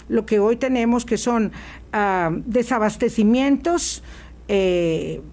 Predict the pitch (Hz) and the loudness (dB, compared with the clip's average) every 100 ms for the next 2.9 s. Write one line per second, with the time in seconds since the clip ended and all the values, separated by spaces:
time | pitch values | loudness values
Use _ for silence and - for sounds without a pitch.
0 | - 233 214 220 240 226 247 240 226 - | -10 -4 -2 0 -2 0 2 4 2 2
1 | 269 285 294 359 277 262 220 226 214 240 | 0 2 2 0 0 0 2 0 0 -2
2 | 214 240 202 208 240 294 294 339 | -2 -2 2 4 6 6 4 2